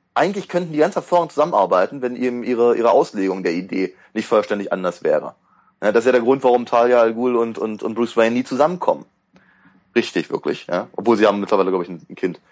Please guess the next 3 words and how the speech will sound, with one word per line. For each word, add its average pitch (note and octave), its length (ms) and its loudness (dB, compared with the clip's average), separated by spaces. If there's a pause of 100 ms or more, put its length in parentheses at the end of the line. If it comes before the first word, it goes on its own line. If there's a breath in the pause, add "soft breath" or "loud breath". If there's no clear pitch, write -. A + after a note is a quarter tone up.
(280 soft breath)
Ähm, C3 480 4 (280)
jedenfalls, C3+ 640 -2 (800)
äh, A2+ 600 2